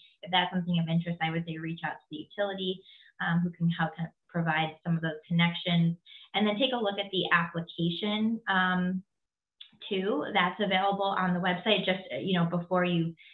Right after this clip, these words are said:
kind of get to the place where you're, um, a-, applying for the program incentives, you wanna kinda just make sure that everything, um, goes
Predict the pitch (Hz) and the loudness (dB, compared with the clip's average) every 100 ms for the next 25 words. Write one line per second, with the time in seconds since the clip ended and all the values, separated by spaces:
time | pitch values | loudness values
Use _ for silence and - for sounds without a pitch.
0 | _ - 170 170 170 - 180 170 175 175 | _ -4 -2 2 0 0 -6 -2 -2 0
1 | 175 165 160 - 160 156 160 170 - - | 2 2 0 0 0 0 0 -2 -6 -8
2 | 170 - 175 - 185 185 202 220 247 247 | -8 -6 -10 0 2 4 4 2 -2 0
3 | 240 240 233 233 233 240 214 185 180 170 | 0 0 -2 2 2 2 0 2 2 2
4 | 175 175 175 165 170 170 170 175 170 170 | 2 2 2 0 0 0 2 0 2 2
5 | 170 - - - 175 170 170 175 165 165 | 0 -12 -20 -6 -2 2 2 2 2 2
6 | - 165 156 160 165 175 - _ _ _ | 2 0 0 -2 -4 -4 -12 _ _ _
7 | _ 180 180 180 170 | _ -8 0 2 2